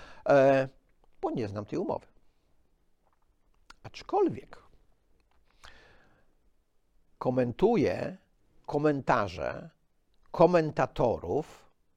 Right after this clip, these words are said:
którzy komentują, choć też tej umowy nie znają. Robię to dlatego, że przypomina mi to właśnie tamtą sytuację sprzed dwudziestu lat.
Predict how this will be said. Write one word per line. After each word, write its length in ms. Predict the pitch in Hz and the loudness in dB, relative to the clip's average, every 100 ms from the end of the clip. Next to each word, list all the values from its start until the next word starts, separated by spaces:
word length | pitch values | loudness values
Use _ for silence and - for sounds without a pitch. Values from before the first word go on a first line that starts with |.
| _ _ - - | _ _ -20 -20
którzy 360 | - 135 123 | -4 -2 -2
komentują, 1080 | - 226 285 269 180 156 143 98 76 139 240 - _ _ _ - - _ _ _ _ _ _ _ _ _ | 8 12 12 12 4 2 0 0 -2 -4 -8 -14 _ _ _ -20 -20 _ _ _ _ _ _ _ _ _
choć 340 | 160 127 - | -12 -12 -6
też 260 | 262 240 - | -4 -4 -6
tej 220 | 139 135 | -6 -6
umowy 560 | - 110 104 107 117 151 _ _ _ _ _ _ _ - | -10 -8 -6 -8 -10 -14 _ _ _ _ _ _ _ -14
nie 120 | 254 113 | -10 -10
znają. 220 | - - - _ _ _ _ _ _ _ - - | -10 -14 -20 _ _ _ _ _ _ _ -6 4
Robię 220 | 320 240 | 6 6
to 120 | 131 | -2
dlatego, 500 | 123 - 113 147 226 | -4 -4 0 0 -2
że 100 | 156 | -6
przypomina 420 | 143 - 339 392 | -14 -8 -4 -4
mi 60 | 302 | -2
to 100 | 190 | -2
właśnie 600 | 156 151 - 160 220 403 - - - - - - _ - - - _ _ _ - - - | -2 -2 -4 -2 -2 -2 -12 -20 -20 -20 -20 -20 _ -20 -20 -20 _ _ _ -20 -20 -10
tamtą 720 | - 226 202 - _ - 160 151 | -6 -6 -6 -12 _ -2 -2 -4
sytuację 520 | 139 135 139 135 120 | -4 -2 -2 -4 -8
sprzed 180 | - 113 | -8 -8
dwudziestu 460 | 113 107 107 - | -6 -6 -6 -6
lat. 220 | 87 - | -8 -8